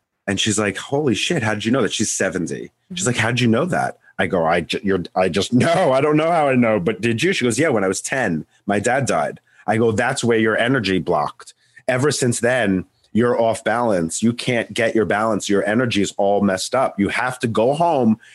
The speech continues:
Speaker 1: and relive that experience." One thing led to the never. Then I started having people come to my apartment and I did these sessions. And, um, it's more than just a clairvoyant reading. I get into, I do childhood regression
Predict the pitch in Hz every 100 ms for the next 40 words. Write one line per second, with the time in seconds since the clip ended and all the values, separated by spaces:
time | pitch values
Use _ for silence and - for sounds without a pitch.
0 | - 120 123 120 131 131 151 120 110 110
1 | - 117 101 76 57 - - _ _ _
2 | _ _ 104 110 113 110 107 - 110 139
3 | 147 143 - 110 127 131 - 117 107 107
4 | 107 92 101 92 95 85 95 92 95 151
5 | 160 143 143 113 104 95 101 85 90 -
6 | 156 143 156 147 147 - - - _ _
7 | 104 104 107 107 95 101 101 101 117 120
8 | 120 120 135 143 135 113 113 - - 101
9 | 98 - 110 101 117 110 98 95 85 82
10 | - - - _ - 110 104 123 123 117
11 | 123 127 - 117 113 - 104 107 110 113
12 | 101 92 135 135 131 123